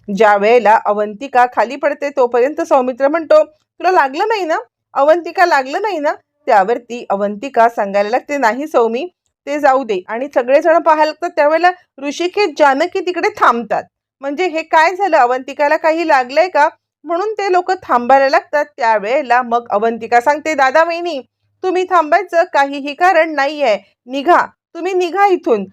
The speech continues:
असं म्हणत या सगळ्यामध्ये ती आता त्यांना ओरडून ओरडून जायला सांगत असते. मग आता ऋषिकेश, जानकी आपल्या ध्येयाच्या दिशेने पुन्हा एकदा वाटचाल करायला लागतात. इकडे आता सुमित्रा सुद्धा ऋषिकेश, जानकी यांना चीअर अप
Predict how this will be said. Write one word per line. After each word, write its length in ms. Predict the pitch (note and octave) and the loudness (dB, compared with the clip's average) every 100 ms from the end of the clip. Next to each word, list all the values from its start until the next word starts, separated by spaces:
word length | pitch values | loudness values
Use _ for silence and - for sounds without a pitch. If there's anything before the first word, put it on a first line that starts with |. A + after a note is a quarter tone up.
| _ - | _ -4
असं 280 | A3+ A#3 | -2 0
म्हणत 380 | C4+ E4+ B3+ C4 | 2 2 2 2
या 120 | C4+ | 0
सगळ्यामध्ये 680 | C#4+ C4+ A3 B3 D4+ A3 C#4 | 2 2 4 4 2 -2 -4
ती 240 | D4 B3 D4+ | -6 -4 0
आता 360 | A#3 G#3 A#3+ | 2 2 0
त्यांना 560 | - _ - A#3+ A#3 C4 - | -2 _ -10 -6 -4 -2 0
ओरडून 380 | A#3 A3+ A#3+ - | 0 2 -2 0
ओरडून 380 | D#4 C#4 D#4 C#4+ | 0 0 -2 2
जायला 340 | A#3 A3 G#3+ | 2 4 2
सांगत 380 | - G#3 G3+ G3+ | 0 -4 -4 -6
असते. 420 | G3+ - G3 F#3+ _ _ - | -8 -10 -14 -14 _ _ -4
मग 240 | G3+ G3+ | -4 0
आता 260 | A#3 A#3 A#3 | 0 2 0
ऋषिकेश, 480 | A3 A3 A3 A#3+ A#3 | 0 -10 -8 -8 -2
जानकी 460 | A#3+ A3 B3+ C4 C4+ - | 0 0 -2 -6 -4 -2
आपल्या 280 | G#3+ A#3+ | 0 2
ध्येयाच्या 520 | A#3+ C#4+ A#3 A#3 - C#4 | 2 2 4 4 4 0
दिशेने 460 | B3 A#3 D4 B3 | -2 -6 -4 -4
पुन्हा 360 | C4 C#4 B3+ B3+ | -4 -4 -2 0
एकदा 240 | C#4+ D4 | 2 2
वाटचाल 480 | C#4+ G#3+ G#3 B3 A3+ | 4 2 0 -2 0
करायला 360 | A3+ G3+ G3+ B3+ | 2 4 4 2
लागतात. 380 | G#3 - G3+ D#3+ _ _ _ | -4 -4 -6 -6 _ _ _
इकडे 240 | F#3 G3+ G#3 | -12 -4 0
आता 340 | B3 A3 A3 | 0 0 -2
सुमित्रा 520 | A#3 G#3+ G#3 G#3 G3+ | -2 -8 -8 -2 -2
सुद्धा 360 | G#3 C#4 A#3 A#3+ - _ A3+ | -2 -2 0 0 -4 _ -12
ऋषिकेश, 480 | A#3+ C4+ C4+ C#4+ C4 | -10 -10 -8 -8 -2
जानकी 540 | A#3 G#3+ A#3+ C#4 C#4+ A#3+ | 0 0 -2 -8 -6 0
यांना 320 | A3 A3+ C#4 | 0 0 -2
चीअर 380 | - - D#4 | -2 0 2
अप 80 | C4+ | 4